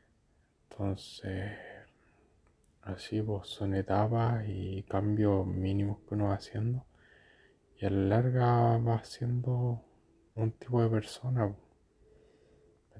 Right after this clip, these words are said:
¿Cachai? Uno al final día a día está cambiando, pero como los cambios son tan chicos, a veces uno no se da cuenta. Pero desde lo que uno come hasta desde todo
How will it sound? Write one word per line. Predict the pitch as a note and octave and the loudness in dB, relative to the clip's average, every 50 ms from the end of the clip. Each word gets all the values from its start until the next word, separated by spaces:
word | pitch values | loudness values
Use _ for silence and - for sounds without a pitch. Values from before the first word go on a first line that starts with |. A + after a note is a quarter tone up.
| - - | -20 -12
¿Cachai? | - A2 G#2 G#2+ | -6 -4 -2 0
Uno | G#2 G#2+ G#2 G#2 G#2 G2 | 0 2 2 4 4 4
al | G2 G2 | 2 0
final | - - G2 F#2+ G2 G2 G2 G2 G#2 | -2 -2 0 0 2 2 2 0 2
día | - G#2+ G#2+ | 4 6 6
a | G#2+ | 6
día | A2 A2 | 6 4
está | G#2 - _ - B2 | 2 0 _ -6 -4
cambiando, | A2 A2 G#2+ G#2+ G#2+ A2 A2 A2 G#2 G2+ F#2+ | 0 0 2 2 2 2 2 2 2 2 2
pero | F#2 F#2 F#2+ F#2+ | 2 2 0 0
como | G2 G2 G2 | -2 -2 -4
los | G2 F#2+ - | -4 -6 -8
cambios | - G#2+ G#2+ G#2+ G#2 G2+ | -6 -4 -2 -2 -4 -4
son | - G2+ G2 G2+ - - | -6 -6 -6 -6 -6 -6
tan | - G#2 G2+ - - | -4 -4 -4 -4 -6
chicos, | - - - A2+ A2+ - A2 A2 | -8 -6 -4 -4 -2 0 0 0
a | |
veces | G#2+ G#2+ - - | 0 0 -2 -4
uno | G#2+ G#2+ G#2+ G#2+ | -4 -4 -2 -2
no | G#2+ G#2+ - | -2 -2 -4
se | - - | -6 -4
da | G#2 G#2 G#2 | -2 0 2
cuenta. | A2 A2+ A#2 A#2 - - - - - _ _ _ _ - - - - - - - - - - _ _ _ | 2 2 2 2 -2 -6 -16 -20 -20 _ _ _ _ -20 -20 -20 -20 -20 -20 -20 -20 -20 -20 _ _ _
Pero | - - - G#2+ G2+ G2 | -20 -8 -2 0 0 0
desde | G#2 G#2 G2 | 0 0 2
lo | G2+ G2+ G2 | 2 2 4
que | G2+ | 4
uno | G2+ G2+ G#2 G2 | 4 4 2 2
come | - - G#2+ G#2+ A2 A#2 A2 | 2 2 4 4 4 4 4
hasta | A2 - - _ _ - G2+ G2 G2 | 2 0 -4 _ _ -4 -2 0 0
desde | F#2+ F#2+ G#2 G#2 - - G2+ G#2 | 0 -2 -4 -6 -8 -8 -8 -8
todo | - _ - - A#2 A#2+ A#2+ A#2+ A#2+ A#2+ A#2 | -8 _ -2 0 4 6 6 6 6 4 4